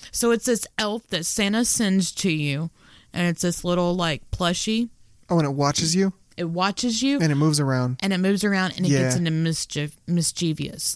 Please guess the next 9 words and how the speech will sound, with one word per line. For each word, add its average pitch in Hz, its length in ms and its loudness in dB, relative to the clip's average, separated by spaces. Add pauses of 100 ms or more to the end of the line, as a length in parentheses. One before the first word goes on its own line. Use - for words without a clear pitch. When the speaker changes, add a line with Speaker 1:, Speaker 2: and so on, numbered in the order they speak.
Speaker 1:
things. 147 260 -4
Speaker 2:
Oh. 131 240 2
Speaker 1:
Like, - 320 -8 (720)
it 170 180 -4
does 143 280 0
things. 127 640 -6 (540)
Speaker 2:
Okay. 139 360 0 (280)
This 165 220 2
is 185 240 -2